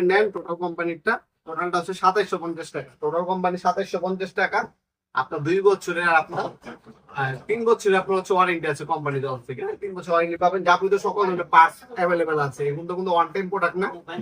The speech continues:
ব্র্যান্ডের প্রোডাক্ট। সবসময় যাবতীয় সকল ধরনের পার্টস অ্যাভেলেবল পাবেন সবসময়, ইনশাল্লাহ। আর এটা হচ্ছে আপনার ইনকো পাঁচশো পঞ্চাশ ওয়াট, তিন হাজার নয়শো টাকা, তিন হাজার নয়শো টাকা। আর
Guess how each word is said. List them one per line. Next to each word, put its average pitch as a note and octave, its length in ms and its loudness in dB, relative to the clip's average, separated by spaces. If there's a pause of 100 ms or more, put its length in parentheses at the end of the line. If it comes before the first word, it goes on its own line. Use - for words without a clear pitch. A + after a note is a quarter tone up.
(120)
ব্র্যান্ডের F#3+ 380 6
প্রোডাক্ট। G#3 380 4
সবসময় G3 500 0
যাবতীয় F#3+ 400 2
সকল G#3 240 0
ধরনের F3+ 260 0
পার্টস D#3 200 4
অ্যাভেলেবল D#3 320 0
পাবেন C#3+ 220 -6
সবসময়, C#3+ 440 -4
ইনশাল্লাহ। B2 460 -8 (920)
আর C3 260 6 (140)
এটা E3+ 120 -4
হচ্ছে F#3 220 -6
আপনার G3 220 -2 (120)
ইনকো G#3+ 400 4 (180)
পাঁচশো F3+ 480 0
পঞ্চাশ G3 400 0
ওয়াট, - 160 -6 (500)
তিন F#3 140 4
হাজার F#3+ 220 4
নয়শো F#3+ 360 0
টাকা, C3 160 -4 (260)
তিন F#3 160 -2
হাজার F3+ 260 2
নয়শো F3+ 300 -4
টাকা। C3+ 160 -4 (1900)
আর B2+ 200 2